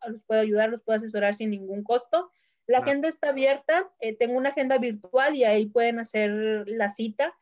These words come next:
Speaker 1: en el horario y día que, pues, mejor les convenga.
Speaker 2: Perfecto. Sí, este, yo creo que es importante, se los digo yo como, como usuario de un P P R, que,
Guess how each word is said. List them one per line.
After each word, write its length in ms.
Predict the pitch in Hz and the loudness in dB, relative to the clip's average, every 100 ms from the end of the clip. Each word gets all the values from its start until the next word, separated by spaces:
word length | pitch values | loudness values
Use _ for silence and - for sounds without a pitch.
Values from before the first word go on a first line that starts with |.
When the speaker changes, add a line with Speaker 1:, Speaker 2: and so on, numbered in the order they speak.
| _ _ | _ _
Speaker 1:
en 160 | 220 214 | 0 0
el 360 | 214 214 208 - | 0 -2 -4 -2
horario 800 | 202 214 214 240 262 269 277 285 _ | 0 2 0 0 4 4 4 0 _
y 720 | 214 214 208 208 208 202 208 | -8 -6 -6 -6 -8 -6 -6
día 320 | 214 254 285 - | -2 0 0 -4
que, 100 | 214 | -10
pues, 200 | 208 202 | -8 -12
mejor 260 | 202 226 | -10 -12
les 140 | 254 262 | -14 -14
convenga. 460 | 208 240 220 - _ _ _ _ _ _ _ | -6 -6 -6 -14 _ _ _ _ _ _ _
Speaker 2:
Perfecto. 400 | 127 139 131 _ _ _ _ _ | -10 -8 -8 _ _ _ _ _
Sí, 260 | - 196 | -2 2
este, 640 | 190 185 - 160 151 139 - _ _ | 2 0 -4 -4 -2 -6 -12 _ _
yo 140 | 180 180 | -6 -4
creo 160 | 220 | -6
que 80 | 226 | -6
es 120 | 226 | -6
importante, 720 | 233 220 196 165 170 165 214 208 151 | -6 -6 -6 -4 -4 -4 -6 -6 -6
se 120 | - 156 | -6 -4
los 160 | 143 | -2
digo 200 | 147 170 | -2 0
yo 200 | 180 180 | 0 -2
como, 360 | 190 190 180 - | -4 -6 -6 -8
como 220 | 147 139 | -8 -6
usuario 400 | 131 147 147 165 | -6 -4 -2 -2
de 80 | 156 | -2
un 160 | 143 | -4
P 80 | 139 | -8
P 180 | 156 151 | -6 -4
R, 220 | 135 135 170 - _ _ _ _ _ _ _ _ - | -4 -4 -8 -12 _ _ _ _ _ _ _ _ -6
que, 440 | 147 143 135 135 | -2 0 -2 -6